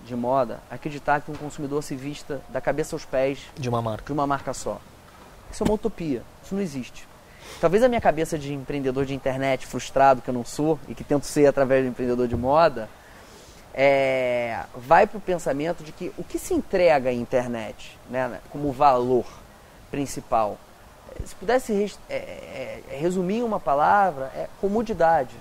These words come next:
Speaker 1: né? Então, puta, se eu tenho certeza que o meu consumidor não se veste de reserva da cabeça aos pés, por que que no meu site ou nas minhas lojas eu não ofereço outros produtos de outras marcas que eu sei que ele gosta? Tô usando um tênis de uma outra marca, tô usando um tênis, não sei se pode falar a marca, mas já falando, tô usando um tênis da Vans.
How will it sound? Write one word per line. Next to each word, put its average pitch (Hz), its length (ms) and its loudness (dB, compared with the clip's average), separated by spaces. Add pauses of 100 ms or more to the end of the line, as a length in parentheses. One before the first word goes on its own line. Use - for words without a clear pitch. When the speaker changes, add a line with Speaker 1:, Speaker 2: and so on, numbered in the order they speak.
(480)
Speaker 1:
né? 143 260 -6 (420)
Então, - 120 -4
puta, 156 360 -8
se - 200 -4
eu 202 60 0
tenho 247 160 -2
certeza 262 420 -2
que - 60 0
o 240 40 -4
meu 220 100 -2
consumidor 160 400 -4
não 165 120 -2
se 202 140 -8
veste 165 340 2
de 160 80 -8
reserva 131 360 -2
da 120 40 -8
cabeça 117 280 -6
aos 113 100 -10
pés, 139 420 0 (600)
por - 140 -4
que 311 120 -2
que 403 120 -2
no 330 100 0
meu 214 160 2
site 175 420 4
ou 160 40 -6
nas 143 100 -4
minhas 135 260 -6
lojas 131 520 2 (360)
eu 143 60 -6
não 185 80 0
ofereço 190 540 -2
outros 220 320 2
produtos 156 440 -6
de 139 80 -8
outras 143 260 -6
marcas 131 440 -4
que - 80 -10
eu 165 80 -4
sei 185 240 0
que 185 100 -6
ele 139 100 -6
gosta? 117 180 -10 (200)
Tô 127 100 -6
usando 151 220 -2
um 196 60 -4
tênis 202 260 -4
de 214 60 -2
uma 220 100 -2
outra 233 240 -2
marca, 202 260 -2
tô 120 80 -16
usando 131 120 -6
um 131 40 -6
tênis, 156 220 -8
não 175 120 -8
sei 156 120 -12
se - 60 -16
pode 170 160 -2
falar 165 180 0
a 180 40 -2
marca, 139 280 -4
mas 120 140 -8
já 135 100 -2
falando, 160 300 -4
tô 151 60 -10
usando 175 140 -6
um - 20 -8
tênis 180 200 -4
da 208 140 4
Vans. 156 380 -2